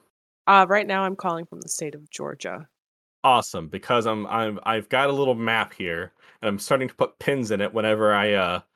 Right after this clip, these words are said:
Speaker 2: whenever I get someone on here, and I, and I'm gonna just keep putting pins in until things are completed, or, or I've gotten people from a certain area, or I got,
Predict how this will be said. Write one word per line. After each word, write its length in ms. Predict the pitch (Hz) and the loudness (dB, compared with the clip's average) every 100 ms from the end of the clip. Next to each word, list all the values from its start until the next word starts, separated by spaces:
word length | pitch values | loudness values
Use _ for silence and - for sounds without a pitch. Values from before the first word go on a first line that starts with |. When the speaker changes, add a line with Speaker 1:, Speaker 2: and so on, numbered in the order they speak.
| _ - | _ 0
Speaker 2:
whenever 340 | 110 117 110 | 2 4 2
I 60 | 107 | 2
get 200 | 113 107 | 4 4
someone 260 | 113 110 | 4 0
on 220 | 101 107 101 | 0 0 -2
here, 360 | 85 85 98 - | -4 -6 -6 -4
and 100 | 110 | -4
I, 60 | |
and 260 | 107 123 113 | -4 -2 0
I'm 300 | 110 101 101 | 0 -2 0
gonna 240 | 127 117 | 2 2
just 340 | 107 110 - - | -2 -8 -10 -4
keep 240 | 131 - | -4 -2
putting 240 | 123 117 | -2 -2
pins 340 | 101 123 120 101 | -2 -2 -2 0
in 100 | 95 | -2
until 460 | 98 110 101 95 - _ _ - | -2 0 2 2 -4 _ _ 0
things 240 | 135 123 | 2 4
are 100 | 123 | 2
completed, 540 | 113 98 - 110 92 85 | 0 -2 -2 0 0 0
or, 100 | 90 | 0
or 300 | 87 107 101 | 2 2 2
I've 220 | 107 107 | 2 0
gotten 280 | 110 110 110 | 0 0 -4
people 300 | - 113 107 | -8 -6 -6
from 180 | 110 101 | -4 -6
a 40 | |
certain 320 | 101 101 101 98 | -2 -4 -4 -4
area, 400 | 98 92 80 76 | -4 -4 -4 -6
or 160 | 80 | -4
I 160 | 95 95 | -4 -2
got, 200 | 107 101 | -2 -4